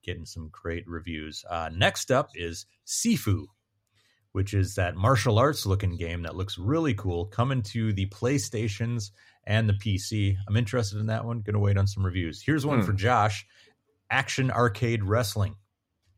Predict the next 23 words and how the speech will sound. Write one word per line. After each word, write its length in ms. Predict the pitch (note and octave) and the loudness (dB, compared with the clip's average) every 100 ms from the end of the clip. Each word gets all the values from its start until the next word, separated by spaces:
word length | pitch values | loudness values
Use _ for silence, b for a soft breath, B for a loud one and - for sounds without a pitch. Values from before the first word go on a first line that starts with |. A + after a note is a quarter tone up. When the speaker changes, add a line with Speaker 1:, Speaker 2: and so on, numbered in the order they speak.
| _ | _
Speaker 2:
What? 1300 | - D#2+ D#2 D#2 D2+ D#2+ E2+ F2+ F#2 G2 G#2 B2+ - - | -14 -10 -8 -6 -6 -6 -4 -2 2 4 6 4 2 0
Tell 180 | B2 D3+ | 4 4
me 100 | B2 | 6
more 200 | A#2+ C#3+ | 6 8
right 200 | G#2+ G2+ | 8 8
now. 460 | A2 F#3 A#2 D#2+ - _ _ _ _ _ _ _ _ | 10 10 10 4 -10 _ _ _ _ _ _ _ _
Speaker 1:
Uh, 280 | - F#2+ F#2+ | -4 -2 -2
it 140 | A2+ G#2+ | -2 -2
is 120 | G#2 | -2
coming 260 | - A#2+ B2 | -2 0 2
out 220 | A#2+ G#2 | 0 0
for 340 | G2+ G#2+ G#2 G2 | 0 2 4 2
Switch, 440 | - A#2 B2+ - | 2 0 0 0
and 100 | F#2 | 2
that's 220 | G2+ A2 | 2 4
all 180 | A#2 G#2+ | 6 6
I 80 | G2 | 6
know 220 | F#2 F2+ | 4 0
about 280 | E2 D#2 D2+ | -2 -4 -6
it. 80 | D#2 | -6
Speaker 2:
<laughs> 460 | - - - - - | -8 -10 -14 -12 -2
Action. 0 | |
Speaker 1:
Action 600 | G2 A2+ A2 A#2 A2+ | 2 2 2 0 -2